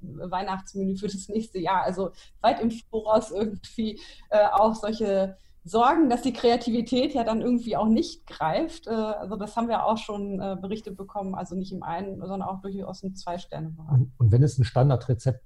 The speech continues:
Speaker 2: gäbe, das ich jedem vermitteln könnte, dann wären ja alle Drei-Sterne-Köche, dann wär's nichts mehr Besonderes.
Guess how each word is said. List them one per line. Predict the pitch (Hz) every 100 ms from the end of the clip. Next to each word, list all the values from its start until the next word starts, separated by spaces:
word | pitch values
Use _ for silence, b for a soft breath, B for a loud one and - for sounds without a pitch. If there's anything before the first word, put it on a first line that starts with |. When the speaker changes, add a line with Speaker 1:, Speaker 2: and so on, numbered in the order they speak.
| -
Speaker 2:
gäbe, | 120 139 117 95 90 -
das | 110 104
ich | 110
jedem | 120 120
vermitteln | 107 123 123 110
könnte, | 110 110 135
dann | 107 107
wären | 117
ja | 113
alle | 123 120
Drei-Sterne-Köche, | 107 104 - 95 92 - 95 98
dann | 92
wär's | 95 -
nichts | 107 -
mehr | 98
Besonderes. | 98 104 104 80